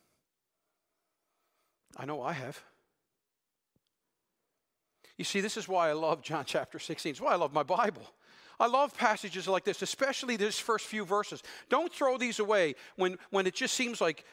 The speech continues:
John's letting us know that the disciples said to one another, "What is this that he says to us, 'A little while'?" We don't get it. And you can see the eleven.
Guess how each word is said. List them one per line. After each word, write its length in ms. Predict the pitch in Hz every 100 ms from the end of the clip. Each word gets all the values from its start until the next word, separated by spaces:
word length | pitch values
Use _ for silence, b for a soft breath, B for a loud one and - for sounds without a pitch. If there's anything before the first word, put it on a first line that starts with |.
| B
John's 340 | - 202 214 220
letting 140 | 208
us 140 | 190
know 160 | 214 202
that 160 | 165 160
the 80 |
disciples 480 | 143 151 226 220 175
said 200 | - 208
to 60 | 202
one 180 | 190 185
another, 260 | 175 156
"What 260 | 147 226 320
is 140 | 240
this 200 | 240 -
that 100 | 214
he 80 | 175
says 360 | - 220 226 -
to 140 | 165
us, 120 | 151
'A 60 | 160
little 340 | 180 226 220
while'?" 380 | 175 135 123 - - B B B B
We 100 | 240
don't 180 | 247 233
get 180 | 226 190
it. 80 | 160
And 100 | 170
you 100 | 185
can 120 | 175
see 220 | - 262
the 140 | 220
eleven. 340 | 196 202 202